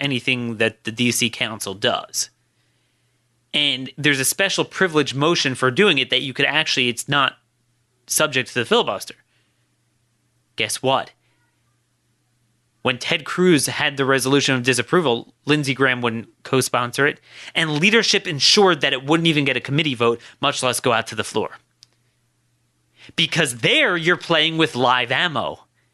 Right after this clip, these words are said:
You're actually gonna be consistent. You're actually gonna pass something that could pass.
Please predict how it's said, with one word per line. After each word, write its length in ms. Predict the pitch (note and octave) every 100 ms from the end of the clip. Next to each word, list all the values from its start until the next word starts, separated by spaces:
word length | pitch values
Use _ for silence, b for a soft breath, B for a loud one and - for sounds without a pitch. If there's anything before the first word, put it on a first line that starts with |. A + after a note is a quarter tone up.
| _
You're 140 | D3+ D#3+
actually 340 | D3 - D#3
gonna 140 | C#3+
be 140 | C#3 C3+
consistent. 1000 | C3+ A#2+ - - - - F2 - - - _ B B B -
You're 160 | G#2+
actually 440 | - D3 - - D3
gonna 180 | C3 A#2+
pass 420 | - - F3 F3+
something 420 | - A2+ A2 A2+
that 140 | G2+
could 140 | - A2
pass. 560 | D3+ F#3 - - -